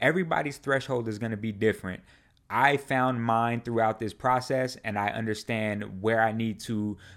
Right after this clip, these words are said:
apply effort and when I need to apply effort in certain categories or certain parts of my life versus in other parts of my life. And right now, I'm currently on leave, which is similar to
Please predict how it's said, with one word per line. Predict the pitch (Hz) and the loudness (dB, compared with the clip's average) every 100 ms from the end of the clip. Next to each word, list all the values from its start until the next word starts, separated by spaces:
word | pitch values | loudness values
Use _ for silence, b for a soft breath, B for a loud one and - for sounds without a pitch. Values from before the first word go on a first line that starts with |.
| B | B
apply | 104 - 123 117 | -6 -2 2 2
effort | - 135 - 175 175 - - - | 4 0 0 -4 -4 -12 -10 -4
and | 117 113 104 92 | -2 0 -2 -2
when | 113 156 | 0 2
I | 160 | 0
need | 165 156 | -2 0
to | 156 | 0
apply | 147 151 160 | 0 0 2
effort | 165 160 - 180 - | 2 0 -2 -4 -4
in | 113 107 | -6 -4
certain | 143 135 120 | -2 -2 -2
categories | - 139 135 143 143 113 | 0 0 2 2 2 0
or | |
certain | 104 131 131 | -2 -2 -4
parts | 113 131 131 | 0 0 0
of | 123 | -2
my | 113 | -2
life | 107 135 160 - B B B - | 2 2 0 -6 B B B -14
versus | 95 117 120 120 110 104 | 0 2 2 0 -4 -4
in | - 113 | -4 -2
other | 120 107 | 0 -2
parts | 95 101 92 | 0 -2 -2
of | 92 | -4
my | 90 | -4
life. | 87 82 - - | -6 -8 -10 -8
And | 98 | -4
right | 98 117 107 | 0 0 0
now, | 117 131 131 | 2 4 2
I'm | 107 104 95 | 0 -4 -4
currently | 95 113 113 | -4 -4 -4
on | 107 98 | -6 -2
leave, | 101 127 131 117 | 0 2 2 -2
which | 101 107 98 | -2 -2 -2
is | 113 101 98 - B B | -2 -2 -2 -12 B B
similar | - 135 123 117 | -4 -2 0 -2
to | - 131 120 110 107 | -2 -2 0 -2 -4